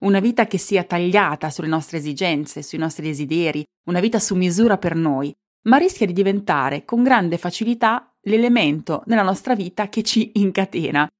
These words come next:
che assorbe tutto e ci fa sentire inadeguate e a volte anche un fallimento. Un business è una sfida, una delle più grandi, dopo la maternità direi, che io ho dovuto affrontare. Ma se abbiamo i giusti strumenti e il giusto approccio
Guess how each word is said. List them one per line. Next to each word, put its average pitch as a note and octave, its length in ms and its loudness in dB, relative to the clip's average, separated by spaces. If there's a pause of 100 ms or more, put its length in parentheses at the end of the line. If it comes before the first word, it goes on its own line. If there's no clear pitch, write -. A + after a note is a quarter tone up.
(100)
che B3 140 2
assorbe A3+ 440 4
tutto C4 520 0
e F#3+ 80 0
ci G3+ 100 2
fa G3+ 140 0
sentire F#3+ 500 -2
inadeguate E3+ 640 -4
e - 20 2
a C#4 60 0
volte A#3+ 460 -2
anche E3 360 0
un E3 120 -4
fallimento. D3 720 -6 (580)
Un B3+ 140 8
business B3+ 500 2 (160)
è F3+ 300 -2
una F3 200 -2
sfida, C#3+ 500 -6 (360)
una D#4 260 6
delle G#3 220 4
più G3+ 100 0
grandi, F3 580 0
dopo D#3+ 280 0
la D3 80 2
maternità D3 560 -2
direi, D#3 480 -2 (180)
che A#3 100 2
io G3 220 4
ho F3+ 140 -4
dovuto D#3+ 240 -2
affrontare. C#3+ 720 -6 (320)
Ma G#3+ 100 2
se A#3 120 0
abbiamo C#4+ 240 4
i C4+ 60 6
giusti G#3+ 240 -2
strumenti D#3 800 -6
e D4+ 100 0
il D4+ 140 6
giusto A3 280 2
approccio D3+ 680 -6